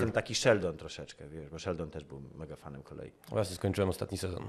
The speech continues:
Speaker 2: Młodego.
Speaker 1: Uwielbiam ten serial, jest wybitny, będę
Speaker 2: Miódne
Speaker 1: go bronił,
Speaker 2: serduszko.
Speaker 1: będę go bronił do samego końca, nie uważam, żeby jedenasty sezon był słaby. Uważam, że jest pięknym domknięciem historii i,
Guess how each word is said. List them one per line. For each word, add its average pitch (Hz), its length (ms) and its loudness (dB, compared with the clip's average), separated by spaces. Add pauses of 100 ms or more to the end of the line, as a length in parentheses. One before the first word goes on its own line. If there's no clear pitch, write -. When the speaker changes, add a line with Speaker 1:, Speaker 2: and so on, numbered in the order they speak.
(160)
Speaker 2:
Młodego. 95 360 0
Speaker 1:
Uwielbiam 87 320 0
ten 82 120 -10
serial, 98 380 2
jest 85 280 -6
wybitny, 98 460 -4
będę 101 140 4
Speaker 2:
Miódne 98 180 4
Speaker 1:
go 90 60 4
bronił, 101 160 4
Speaker 2:
serduszko. 98 260 4
Speaker 1:
będę 107 160 4
go 110 100 2
bronił 113 320 4
do 98 100 0
samego 104 340 0
końca, 107 380 2
nie 98 160 0
uważam, 95 280 2
żeby 87 180 -2
jedenasty 85 380 -2
sezon 85 300 -4
był 78 100 -6
słaby. 73 320 -6
Uważam, 82 320 -4
że 87 60 -2
jest 82 140 -6
pięknym 107 360 0
domknięciem 90 480 -4
historii 95 580 0
i, 82 320 -6